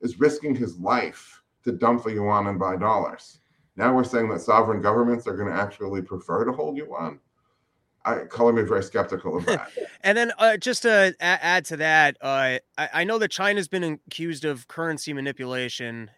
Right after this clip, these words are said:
Speaker 2: and that's essentially, uh, you would understand the mechanics better than I, uh, would, but it seems to me like, uh, they do not want their currency to appreciate in value because they're more interested in exports.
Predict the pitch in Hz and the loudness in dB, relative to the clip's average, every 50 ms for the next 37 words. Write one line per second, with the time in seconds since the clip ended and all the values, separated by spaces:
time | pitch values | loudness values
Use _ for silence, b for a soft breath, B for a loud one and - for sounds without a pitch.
0 | _ _ 127 127 123 123 123 120 120 123 - - 135 147 139 131 - - 135 - | _ _ -4 -2 0 0 0 0 -2 -6 -8 -4 -2 0 0 0 -2 -6 -6 -2
1 | - 180 180 175 165 - 180 160 156 147 143 147 143 151 160 156 165 175 175 160 | 0 0 0 0 0 -2 -2 -2 0 0 -2 -2 -2 -4 -2 0 0 0 2 2
2 | 165 160 151 131 - 160 147 147 135 123 - 147 147 143 139 120 - - 143 139 | 0 0 0 -2 -4 -4 -4 -4 -4 -6 -4 -4 -2 -2 -2 -4 -4 -4 -4 -4
3 | 131 123 127 139 156 175 170 160 143 131 127 127 127 - 127 131 139 143 135 131 | -4 -4 -4 -2 2 2 4 4 4 4 2 2 0 -2 -6 -4 -2 0 2 2
4 | 127 127 120 120 b b b b b b b _ - 151 151 143 143 - _ - | 2 2 0 -2 b b b b b b b _ 2 4 4 4 4 0 _ -6
5 | 151 - - 208 190 - - 196 190 180 170 160 - - - 151 151 151 151 147 | -6 -2 -2 -2 -2 -2 -2 0 2 2 2 2 0 -2 -2 0 2 4 2 2
6 | - 131 135 156 170 165 165 160 151 143 151 160 147 143 147 151 147 135 - 151 | 0 -2 -2 0 0 2 0 2 2 2 2 2 2 0 0 0 0 0 -2 -2
7 | 143 139 135 135 131 131 131 - _ - - - 175 170 165 143 - 160 151 143 | -2 0 0 0 -2 -2 -4 -8 _ -12 -6 -2 -2 -2 -2 -2 -4 -6 -6 -6
8 | 135 123 - - 156 151 135 - - 147 139 131 127 123 113 135 143 143 147 143 | -8 -8 -10 -8 -8 -6 -6 -6 -4 -4 -4 -4 -6 -4 -2 0 2 2 2 2
9 | 135 127 123 120 120 117 117 113 - _ _ _ _ _ _ 143 131 160 156 123 | 2 0 0 -2 -2 -4 -6 -6 -8 _ _ _ _ _ _ -6 -4 -2 -2 0
10 | 147 147 139 147 156 156 156 151 143 120 - 143 131 - 147 135 123 123 123 131 | -2 -2 0 0 0 2 2 0 0 -2 -4 -8 -6 -6 -6 -6 -6 -2 0 0
11 | 135 123 - - - 120 110 104 98 95 - - - | 0 0 -2 -6 -8 -10 -12 -12 -12 -12 -12 -12 -12